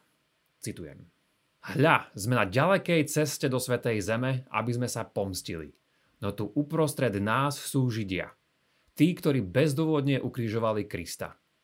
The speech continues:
Pomstíme sa teda najprv na nich a vyhubme ich.“ Koniec citácie.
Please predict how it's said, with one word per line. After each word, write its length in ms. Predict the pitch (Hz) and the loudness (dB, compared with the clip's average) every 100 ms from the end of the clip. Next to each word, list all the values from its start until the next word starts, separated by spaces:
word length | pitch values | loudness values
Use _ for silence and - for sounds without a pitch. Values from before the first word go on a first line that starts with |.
| - | 0
Pomstíme 480 | 139 185 - 165 | 2 2 2 0
sa 160 | 156 147 | 2 0
teda 160 | 135 127 | 2 2
najprv 400 | 120 123 101 87 | 2 0 -2 0
na 160 | 98 | 2
nich 240 | 127 143 - - _ _ - | 2 0 -4 -18 _ _ -4
a 160 | 107 | -2
vyhubme 480 | 98 117 117 90 80 | 0 -2 -2 -2 -6
ich.“ 240 | 76 - - _ _ - | -10 -20 -20 _ _ -6
Koniec 240 | 147 120 | -4 -2
citácie. 480 | 95 80 73 - | -6 -10 -12 -14